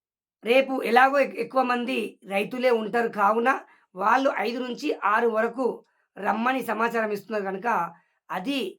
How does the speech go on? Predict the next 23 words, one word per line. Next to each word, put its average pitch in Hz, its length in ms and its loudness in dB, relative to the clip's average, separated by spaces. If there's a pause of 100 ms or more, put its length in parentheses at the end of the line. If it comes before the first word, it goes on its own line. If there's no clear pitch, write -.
(340)
వీలు 277 340 -2
పడకపోవచ్చు. 226 640 0 (100)
కావున 226 340 0 (540)
వీలైన 285 440 0 (100)
వంతకు 240 300 -2
రైతన్నలంతా 214 680 -2
కూడా 220 280 2 (460)
పాలు 190 360 -2
విసికి, 202 600 -8 (240)
మరి 185 120 -12 (100)
పాలు 220 260 0
పాలబూతులు 208 540 -2
పోసుకొని, 208 680 -4 (300)
అన్నం 254 380 0
ఏం 247 180 -2
తినకుండా 220 440 -2
కూడా 220 280 4 (520)
తక్షణమే 277 500 -4 (180)
ఆమన్గల్లుకు 240 680 -2
చేరుకోవాల్సిందిగా 190 1120 -4 (280)
మరి 180 200 -6 (320)
కోరుకోవడం 202 600 -4
జరుగుతుంది. 160 500 -8